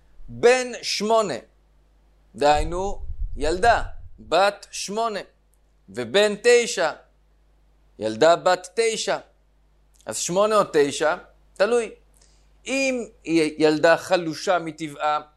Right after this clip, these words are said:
אז רק מגיל תשע. ואם היא חזקה יותר,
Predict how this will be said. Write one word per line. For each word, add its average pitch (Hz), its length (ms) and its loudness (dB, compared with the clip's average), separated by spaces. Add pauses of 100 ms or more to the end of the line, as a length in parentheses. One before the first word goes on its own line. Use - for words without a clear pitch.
(840)
אז 175 440 2 (560)
רק 139 280 2
מגיל 170 480 0 (540)
תשע. 220 460 2 (1600)
ואם 214 340 2
היא 190 80 -2
חזקה 165 500 2
יותר, 226 460 2